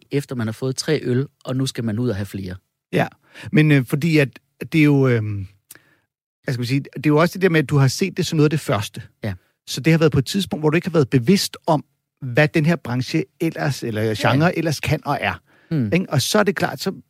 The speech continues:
Speaker 2: wow, så bliver man nemt imponeret, ikke?
Speaker 1: Ja, ja.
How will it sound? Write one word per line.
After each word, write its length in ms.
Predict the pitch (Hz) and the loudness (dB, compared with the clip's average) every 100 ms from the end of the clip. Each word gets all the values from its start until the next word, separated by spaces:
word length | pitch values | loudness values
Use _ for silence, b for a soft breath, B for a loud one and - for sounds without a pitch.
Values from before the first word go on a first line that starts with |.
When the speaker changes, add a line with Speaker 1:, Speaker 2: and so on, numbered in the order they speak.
| 156 | -8
Speaker 2:
wow, 300 | 143 135 127 | -4 -4 -4
så 200 | - 170 | -4 -2
bliver 140 | 170 | 0
man 160 | 147 131 | 0 0
nemt 320 | 120 127 147 | 0 -2 -4
imponeret, 500 | 131 131 120 - 131 | 0 0 0 -2 0
ikke? 120 | 151 - | 0 -2
Speaker 1:
Ja, 280 | 254 214 120 | -4 -2 -4
ja. 60 | - | 0